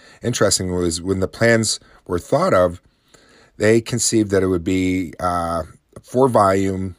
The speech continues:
six thousand four hundred page work, and it was estimated it would take ten years to finish.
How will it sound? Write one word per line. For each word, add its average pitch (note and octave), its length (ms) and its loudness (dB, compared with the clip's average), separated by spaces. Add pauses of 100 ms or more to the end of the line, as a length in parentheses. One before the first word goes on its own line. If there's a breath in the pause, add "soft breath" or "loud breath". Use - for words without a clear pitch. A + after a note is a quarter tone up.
six - 400 -4
thousand G#2 480 0 (100)
four G2+ 200 -4
hundred G2 340 -2
page F2 260 -4
work, F2 340 -4
and F2 140 -6
it F2 60 -6
was F2 180 -4
estimated G#2 560 -2
it F2+ 40 -4
would F2 180 -6
take - 240 -6 (180)
ten A2 240 -6
years F#2 220 -2
to - 100 -16
finish. - 560 -14